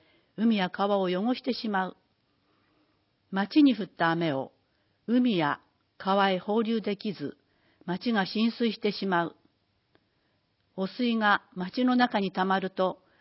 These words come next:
悪臭や害虫、伝染病が発生して、快適な生活を営むことができなくなります。下水道の役割、町が清潔になる。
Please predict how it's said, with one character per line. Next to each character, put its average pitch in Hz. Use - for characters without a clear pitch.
悪 170
臭 208
や 190
害 180
虫、 196
伝 247
染 262
病 185
が 160
発 175
生 185
し -
て、 170
快 208
適 226
な 214
生 208
活 202
を 190
営 185
む 226
こ 175
と 165
が 156
で 160
き 240
な 233
く 165
な 147
り 135
ま 123
す。 -
下 208
水 277
道 240
の 220
役 202
割、 170
町 196
が 226
清 202
潔 190
に 147
な 139
る。 -